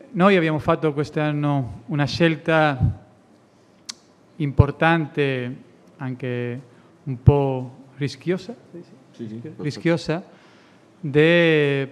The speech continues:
Speaker 1: provarsi a avere la, la rosa lo più presto possibile, perché così si può lavorare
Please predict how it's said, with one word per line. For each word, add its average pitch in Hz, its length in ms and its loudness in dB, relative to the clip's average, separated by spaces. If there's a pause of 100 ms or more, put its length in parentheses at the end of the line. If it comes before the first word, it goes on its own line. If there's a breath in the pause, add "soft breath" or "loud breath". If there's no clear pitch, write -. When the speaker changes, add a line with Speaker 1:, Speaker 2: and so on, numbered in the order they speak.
(140)
Speaker 1:
provarsi 147 580 -2
a 147 140 2
avere 151 240 2
la, 135 840 -2
la 143 140 -6
rosa 143 580 -2 (460 loud breath)
lo 131 320 -6 (260)
più 151 720 2
presto 147 420 -2
possibile, 156 600 -2 (600)
perché 139 260 -6
così 165 500 0 (400 loud breath)
si - 140 -20
può 147 140 0
lavorare 147 580 2